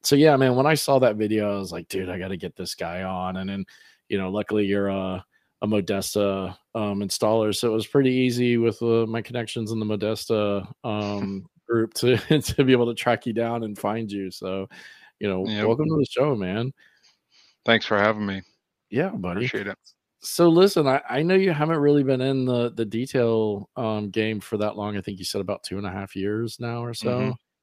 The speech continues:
Speaker 1: So let's start with the, the,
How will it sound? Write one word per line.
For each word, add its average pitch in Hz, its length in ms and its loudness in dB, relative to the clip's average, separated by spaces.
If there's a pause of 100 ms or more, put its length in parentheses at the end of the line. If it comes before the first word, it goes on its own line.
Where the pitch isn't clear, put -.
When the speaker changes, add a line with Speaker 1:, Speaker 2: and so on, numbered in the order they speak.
(360)
Speaker 1:
So 135 680 6 (440)
let's 135 340 -6
start 156 400 0
with 151 160 0
the, 151 220 -2 (100)
the, 147 160 -2